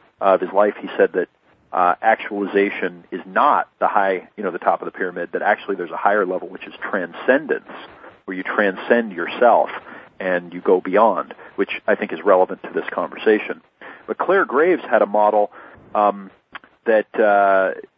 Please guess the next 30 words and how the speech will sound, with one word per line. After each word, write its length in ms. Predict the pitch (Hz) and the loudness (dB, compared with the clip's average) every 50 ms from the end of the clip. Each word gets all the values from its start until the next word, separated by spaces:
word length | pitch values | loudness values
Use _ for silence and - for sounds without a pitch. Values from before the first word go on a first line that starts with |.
| _ _ | _ _
you 100 | 123 110 | -4 -2
know, 140 | 104 104 101 | -2 -2 -2
now 680 | 101 107 117 123 139 139 120 107 107 104 104 101 101 - _ _ - - - - - - - | -2 0 2 4 4 4 4 4 4 4 2 0 -4 -10 _ _ -20 -20 -20 -20 -16 -12 -10
has 120 | 110 101 - | -10 -10 -2
been 280 | - 120 110 107 104 104 | -2 -2 -2 -2 -6 -10
called 520 | - - - 117 110 107 104 107 104 104 - - | -10 -2 0 2 2 4 4 2 0 -2 -4 -4
things 200 | 113 107 104 92 | -4 -4 -2 0
like 180 | 101 95 - - - - | 0 0 0 -2 -6 -8
spiral 440 | - - 110 107 110 107 107 104 101 | -2 0 2 2 4 2 2 0 0
dynamics, 720 | - 101 90 95 92 98 101 104 104 101 98 - - - - - - - - - - - - - - - | 0 -2 -2 -2 -2 0 0 0 0 0 -4 -4 -6 -14 -16 -16 -18 -20 -20 -20 -20 -20 -20 -20 -6 0
um, 260 | 92 95 92 92 90 | 0 0 0 0 0
but 100 | 98 101 | 0 0
it's 120 | 95 - - | 0 -2 -4
a 40 | 104 | -4
multi-level 1000 | 101 110 131 170 185 - - 160 147 131 127 120 117 110 120 113 110 110 107 - - - - _ _ _ | -2 0 0 0 0 -2 -4 -2 0 2 2 2 2 2 2 2 2 2 0 -4 -12 -20 -20 _ _ _
model 540 | 101 110 110 110 104 101 95 90 92 92 - - | -2 0 2 2 2 2 2 0 -2 -2 -2 -4
of 120 | 104 - | -6 -6
how 280 | - 117 110 104 104 98 - - - | -2 0 0 0 0 -2 -6 -6 -4
human 420 | 139 147 143 139 131 131 123 120 - - | -4 -2 0 0 0 0 -2 -8 -4 -2
psychology 800 | - 98 - - - 113 107 107 107 98 98 92 95 98 101 - | -2 -2 -2 0 0 2 4 4 2 2 0 -6 -10 -10 -8 -6
evolves 560 | - 98 90 - 98 98 95 98 95 90 92 - - - - | -4 -4 2 4 4 6 6 6 4 2 0 -8 -14 -12 -12
and 140 | 101 92 | -12 -12
emerges, 480 | 87 90 95 98 98 95 - - - - - | -10 -6 0 0 0 0 0 -4 -10 -10 -12
and 100 | - 87 | -16 -16
it 80 | 90 - | -6 -2
goes 180 | 104 101 101 - - | -2 -2 -2 -4 -8
through 120 | - 95 87 | -10 -10 -10
these 140 | 92 90 87 | -10 -10 -8
different 260 | - 85 - 104 - - - - _ _ _ - - | -10 -10 -10 -10 -16 -20 -20 -20 _ _ _ -10 0
stages. 420 | - 170 180 165 - 98 80 78 | 4 4 4 4 2 -2 -6 -8